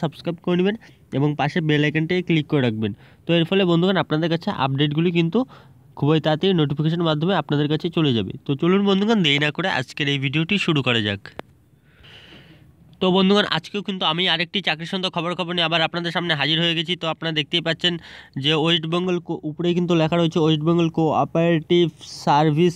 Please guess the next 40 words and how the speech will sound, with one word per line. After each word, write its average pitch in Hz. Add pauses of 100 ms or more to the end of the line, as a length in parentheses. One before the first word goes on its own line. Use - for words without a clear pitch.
(120)
কমিশনের 165
মাধ্যমে 156
কিন্তু 170
এই 170
নিয়োগটি 165
হবে। 160
অ্যাডভার্টাইজমেন্ট 160
নাম্বার 151
দেওয়া 165
রয়েছে। 165 (320)
তো -
এখন 170
আমরা 170
জেনে 156
নেব 165
যে 165 (120)
কোন 165
কোন 170 (100)
পদ 151
রয়েছে। 160
তো -
আপ-, 139 (200)
তো 165
আপনাদের 170
কিন্তু 170
জ-, 151
প্রথমেই 160
জানিয়ে 156
রাখবো 160
যে 180 (140)
অনেকগুলি 156
জেলায় 156
কিন্তু 165
নিয়োগটি 156
হবে। 156 (360)
তো -
আপনারা 165
ভিডিওটি 156 (100)
শুরু 156
থেকে 160